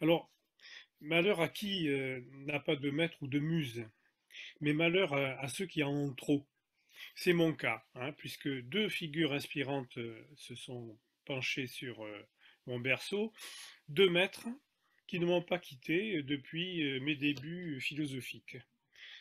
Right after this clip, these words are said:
Deux maîtres apparemment très différents, mais aux affinités souterraines.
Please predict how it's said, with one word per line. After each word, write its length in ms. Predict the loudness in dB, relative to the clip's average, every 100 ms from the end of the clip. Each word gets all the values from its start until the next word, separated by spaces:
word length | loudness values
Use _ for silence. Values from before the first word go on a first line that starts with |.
| -16 2
Deux 180 | 4
maîtres 380 | 6 4 2 -8
apparemment 640 | -8 -2 0 2 2 0 -2
très 280 | -2 0 0
différents, 580 | 0 -2 -2 -2 -8 -12 _ _ -20 -16 -18 -4 4
mais 180 | 4 4
aux 180 | 2 4
affinités 720 | 2 2 -2 -2 -2 -2 -2
souterraines. 800 | -8 -10 -4 -4 -2 -6 -8 -14